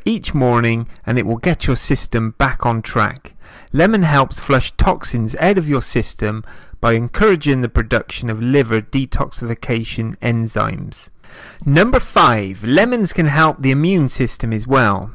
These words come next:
Many people reach for vitamin C as soon as they feel a sniffle coming on, and for good reason.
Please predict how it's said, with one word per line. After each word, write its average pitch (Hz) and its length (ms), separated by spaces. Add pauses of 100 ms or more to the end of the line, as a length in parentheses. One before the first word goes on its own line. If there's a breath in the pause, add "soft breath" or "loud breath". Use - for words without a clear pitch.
(100)
Many 233 260
people 151 360
reach 147 280
for 123 120
vitamin 127 520
C 120 380
as 113 100
soon 175 200
as 156 140
they 131 160
feel 127 280
a 117 60
sniffle 127 500
coming 110 360
on, 104 280 (180)
and 127 220
for 131 140
good 113 240
reason. 107 500